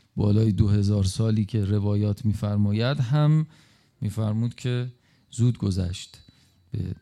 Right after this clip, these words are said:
ملک الموت فرمود: "همه عمر من نوح مثل یه قدمی بود که الان از تو آفتاب برداشتم اومدم تو سایه." نهصد و پنجاه سال یه قدم.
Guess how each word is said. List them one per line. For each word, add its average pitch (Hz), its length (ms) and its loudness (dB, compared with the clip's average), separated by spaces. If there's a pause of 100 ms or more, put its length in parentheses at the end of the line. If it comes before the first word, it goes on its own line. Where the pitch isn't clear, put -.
(480)
ملک 95 380 0
الموت 104 360 0
فرمود: 107 420 -2
"همه 117 480 0
عمر 117 340 2
من 107 220 4
نوح 120 380 2 (760)
مثل 120 340 0
یه 131 200 0
قدمی 127 680 2
بود 151 220 -2
که 135 220 -4
الان 113 240 0
از 117 220 -2
تو - 120 -10
آفتاب 107 480 -2
برداشتم 120 460 -6
اومدم 120 320 -6
تو 107 120 -12
سایه." 92 460 -12 (1800)
نهصد 107 420 -2
و 127 60 -2
پنجاه 107 480 -2
سال 139 320 -2
یه 117 300 2
قدم. 101 420 -6